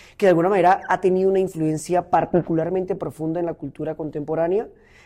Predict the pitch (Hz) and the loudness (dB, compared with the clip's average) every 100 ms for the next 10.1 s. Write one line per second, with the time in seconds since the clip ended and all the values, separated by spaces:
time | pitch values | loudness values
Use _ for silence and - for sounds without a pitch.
0 | _ 185 143 165 170 175 185 190 175 151 | _ -4 2 2 4 2 2 0 -2 -4
1 | 156 180 170 165 165 160 147 151 - - | -6 -4 -4 -4 -8 -8 -8 -8 -12 -6
2 | 165 160 160 160 147 151 147 139 139 190 | -2 -2 -2 -4 -4 -4 -4 -6 -6 -4
3 | 202 - - 156 190 196 - _ 180 156 | -4 -6 -8 -4 0 0 -2 _ -4 -2
4 | 156 151 139 143 151 143 - - - - | -2 -4 -8 -10 -6 -6 -8 -14 -18 -20
5 | - - - - 165 160 143 131 - 160 | -20 -20 -14 0 4 4 2 -6 -8 -6
6 | 151 165 180 180 160 165 170 - 156 156 | -2 0 0 0 0 0 0 -2 -6 -2
7 | 175 170 165 151 139 - 160 160 151 156 | -2 -2 -4 -4 -4 -6 -2 0 2 2
8 | 156 147 147 139 143 - 160 175 175 156 | 0 0 -4 -6 -10 -6 -2 -2 -4 -6
9 | 156 160 160 151 147 175 170 151 135 117 | -4 -4 -4 -6 -2 0 -2 -8 -10 -14